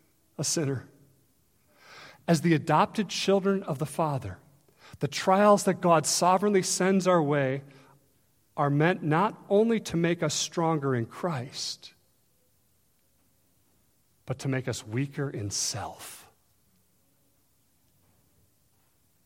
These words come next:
Less dependent on me and my strength and my schemes, more dependent upon the Lord.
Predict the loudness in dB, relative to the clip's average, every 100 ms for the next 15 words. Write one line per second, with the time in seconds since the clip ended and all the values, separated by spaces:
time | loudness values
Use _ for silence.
0 | _ 4 4 4 0 -4 0 2 2 2
1 | 0 0 2 2 2 0 -4 -14 -4 0
2 | 2 2 0 -4 -6 -2 -2 0 -2 0
3 | 0 -2 -4 -4 -2 0 -2 -6 -12 -2
4 | 4 10 10 8 2 2 2 2 2 2
5 | 4 4 2 0 -4 -10